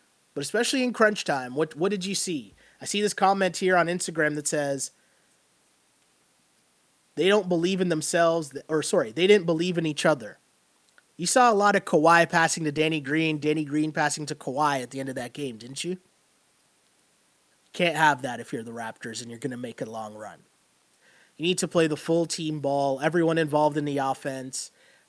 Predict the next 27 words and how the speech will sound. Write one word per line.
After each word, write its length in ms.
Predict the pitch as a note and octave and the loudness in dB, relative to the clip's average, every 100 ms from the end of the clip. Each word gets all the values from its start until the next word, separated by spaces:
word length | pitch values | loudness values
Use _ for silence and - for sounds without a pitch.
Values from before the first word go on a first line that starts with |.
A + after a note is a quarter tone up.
| - | 2
everyone 380 | E3 E3+ E3+ E3 | 4 6 6 6
on 160 | D#3+ | 4
the 120 | D#3 | 4
offensive 560 | D3+ D3+ - D3 D3 B2 | 2 0 -2 -6 -6 -10
glass. 680 | B2+ C#3 C3+ C3 B2 - - _ _ _ _ _ _ _ - | -10 -6 -6 -6 -6 -6 -8 _ _ _ _ _ _ _ -6
And 320 | D#3 D3+ C#3+ | -2 -2 -2
it 80 | D#3+ | -2
was 160 | E3 C#3+ | -2 0
one 120 | D#3+ | 0
of 60 | F3 | 2
those 200 | F3+ - | 2 2
things 220 | F#3 D#3+ | 0 0
where 200 | D#3+ D3+ | 0 0
it 120 | D#3 | 0
looked 260 | C#3 G#3 G#3 | 0 0 2
like 180 | F3 | 0
Kawhi 340 | - C#3+ D#3 F3+ | 0 2 4 4
just 140 | E3 | 0
kinda 220 | - E3+ E3 | 2 4 4
looked 240 | F3 - | 0 0
around 440 | E3 G#3 A3 F#3+ | 2 4 6 4
and 120 | F3+ E3 | 2 0
he 120 | E3 | -2
was 180 | D#3+ D3 | -2 -2
like, 200 | C#3 - | -6 -4
"All 180 | C#3+ G3 | 2 4
right, 340 | F#3 F#3+ G3 | 6 4 2